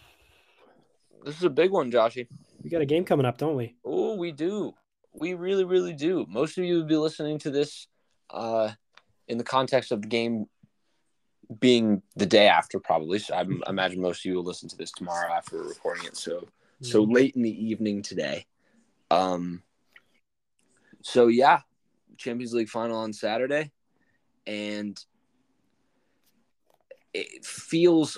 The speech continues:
Speaker 1: a little, I don't know, it feels different.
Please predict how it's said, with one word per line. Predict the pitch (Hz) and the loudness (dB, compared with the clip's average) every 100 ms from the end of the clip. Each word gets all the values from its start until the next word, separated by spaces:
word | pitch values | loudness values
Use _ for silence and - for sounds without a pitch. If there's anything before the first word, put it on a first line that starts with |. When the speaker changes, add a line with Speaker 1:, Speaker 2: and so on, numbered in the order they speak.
| - | -4
Speaker 1:
a | 117 | -2
little, | 113 123 120 117 113 107 - - _ _ _ _ _ _ _ _ _ _ _ _ _ _ _ _ _ _ _ _ - | 2 2 6 6 4 0 -6 -20 _ _ _ _ _ _ _ _ _ _ _ _ _ _ _ _ _ _ _ _ -6
I | 117 | -4
don't | 110 | -2
know, | 82 | -4
it | 92 | -8
feels | - 170 151 - | -2 2 2 0
different. | 117 - - - | -6 -6 -10 -20